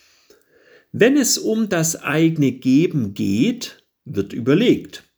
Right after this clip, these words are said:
was kann oder was werde ich dafür bekommen, wenn ich all das auf- oder weggebe? Ist es das wirklich wert?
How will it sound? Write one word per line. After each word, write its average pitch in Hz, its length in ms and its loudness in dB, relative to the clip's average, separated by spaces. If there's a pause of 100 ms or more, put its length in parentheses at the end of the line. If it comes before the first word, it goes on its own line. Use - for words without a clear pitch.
(1160)
was 98 500 -4
kann 202 360 -2
oder 104 300 0
was 98 320 -4
werde 156 340 2
ich - 300 -8
dafür 113 360 -4
bekommen, 127 960 -8 (580)
wenn 139 180 4
ich 156 200 0
all 180 380 4
das 160 300 -4
auf- 131 600 -6
oder 110 280 -6
weggebe? 98 880 -6 (1040)
Ist - 340 -2
es - 180 -4
das 101 340 -4
wirklich - 560 -4
wert? 190 460 -8